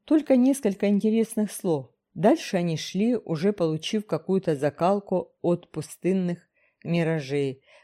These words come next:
То, что издали казалось возвышенностью, вблизи было лишь довольно большим камнем. Клочки травы выдавали себя за густой лес.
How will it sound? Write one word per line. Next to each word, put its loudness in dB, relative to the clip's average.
То, 2
что -2
издали 0
казалось 0
возвышенностью, -2
вблизи -2
было 0
лишь -2
довольно 0
большим -4
камнем. -4
Клочки 0
травы 0
выдавали 0
себя 0
за 0
густой -4
лес. -8